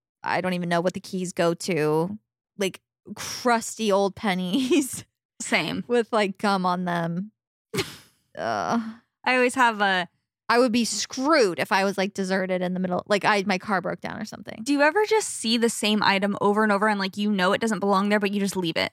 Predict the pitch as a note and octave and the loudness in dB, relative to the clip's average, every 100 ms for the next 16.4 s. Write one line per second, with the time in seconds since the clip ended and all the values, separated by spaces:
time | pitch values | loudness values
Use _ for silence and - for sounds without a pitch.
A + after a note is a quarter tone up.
0 | - G#3+ G3 E3 G3 - - A3 A#3+ - | 0 2 2 0 0 -2 2 4 2 0
1 | A#3 A#3+ - A#3+ A#3 A3+ A#3 B3 C4+ - | -2 -2 -2 -2 -2 0 0 -2 -6 -4
2 | G3+ F#3+ G#3+ A#3 A3+ F#3+ - E3+ D#3+ F#3+ | -4 -2 -2 0 0 -2 0 2 4 2
3 | - - - - D#4 D4 - A#3 F3 G2+ | -2 -18 0 2 4 2 2 0 0 0
4 | A#3 - _ _ - D4+ G4 F4+ D4 D#4 | 0 -4 _ _ -2 0 4 4 6 4
5 | D#4+ F4 C#4 C#4 B3+ B3+ A#3 A#3+ - A3+ | 4 2 2 2 4 2 2 2 2 2
6 | A#3 G#3+ F3+ G#3+ G3 - A3 G#3+ F#3 F#3 | 2 4 4 6 4 2 0 0 -4 -4
7 | F#3 - G3 C#4 D4 C4+ D#4 - - G#3+ | -6 -4 2 4 4 2 -4 -6 -4 0
8 | C#4+ - - A#3 A3 B3 C4+ C4 B3+ A3+ | -2 -4 -2 0 2 0 2 2 2 0
9 | - G3+ G#3 G#3 F#3+ G3 G#3+ A3+ A3 G3+ | 4 4 4 2 -2 0 2 2 -2 -6
10 | G3+ G3+ G3 - F3+ F#3 F#3+ G3 - F#3+ | -4 -4 -2 2 2 2 -2 -2 0 -2
11 | G3+ G#3+ A3 A#3 B3 _ _ A#3+ - A3+ | -2 -2 0 0 -2 _ _ -6 0 2
12 | G#3+ A3 G#3 F3+ E3+ - G3 F3 E3 - | 2 -2 -2 0 0 2 4 4 2 0
13 | A#3+ B3+ G#3 A3 D#4 F#4 G4+ E4+ A3+ A#3+ | 0 -2 -4 -2 -2 0 2 2 4 2
14 | F#3 A3+ G#3 G#3 G3+ A3+ A3+ - E3+ - | 0 2 4 4 4 4 4 0 -6 -6
15 | A3+ G#3+ G#3 G3 G3 G3+ F#3 - - A#2 | -6 -2 -2 -2 -4 -6 -6 -4 -2 -2
16 | - G#3 - | -4 -4 -6